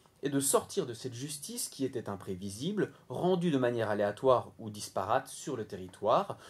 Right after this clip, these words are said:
pour aller vers quelque chose d'un peu plus logique, d'un peu plus scientifique, en tout cas d'un peu plus maîtrisable.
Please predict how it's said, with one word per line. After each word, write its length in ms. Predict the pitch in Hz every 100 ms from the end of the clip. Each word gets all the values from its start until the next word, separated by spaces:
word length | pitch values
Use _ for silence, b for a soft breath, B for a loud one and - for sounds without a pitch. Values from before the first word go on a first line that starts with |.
| B B
pour 180 | - 139
aller 400 | 117 135 185 196
vers 240 | 139 151
quelque 280 | - 151 127
chose 360 | 113 139 180 139
d'un 140 | 151
peu 160 | 160 185
plus 160 | -
logique, 580 | 175 120 90 101 156 - B B
d'un 160 | 135 160
peu 140 | 170
plus 160 | 170 143
scientifique, 840 | - 233 226 - - 117 175 - B B -
en 120 | 160
tout 140 | 156
cas 160 | 139 196
d'un 140 | 147
peu 160 | 135 135
plus 200 | - 214
maîtrisable. 800 | 175 196 - 143 113 87 -